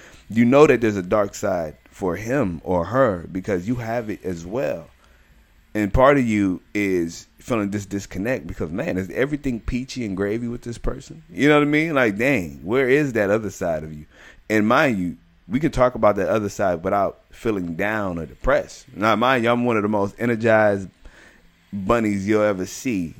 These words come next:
energetic, but I have my lows. You know what I mean? I have my lows and I talk about it. I just don't stay there. But I do reveal that I can get to these lows now.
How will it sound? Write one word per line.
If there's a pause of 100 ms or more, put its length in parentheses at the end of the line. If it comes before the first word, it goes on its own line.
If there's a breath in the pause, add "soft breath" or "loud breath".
(140)
energetic, (100)
but
I
have
my
lows. (240)
You
know
what
I
mean?
I
have
my
lows
and
I
talk
about
it.
I
just
don't
stay
there. (260 loud breath)
But
I
do
reveal
that (800 soft breath)
I
can
get
to
these
lows
now.